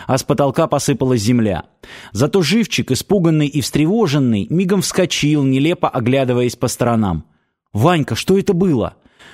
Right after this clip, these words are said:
Тот ничего не ответил, лишь привычно и совершенно не к месту кивнул. «Ваня, ты спишь, что ли?» Костя навёл на друга фонарик, и тот высветил белое, как лист бумаги, лицо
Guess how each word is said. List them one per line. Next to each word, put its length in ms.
Тот 240
ничего 400
не 140
ответил, 680
лишь 300
привычно 760
и 80
совершенно 680
не 180
к 100
месту 400
кивнул. 640
«Ваня, 600
ты 140
спишь, 440
что 420
ли?» 240
Костя 320
навёл 500
на 140
друга 300
фонарик, 560
и 140
тот 260
высветил 540
белое, 500
как 220
лист 240
бумаги, 680
лицо 800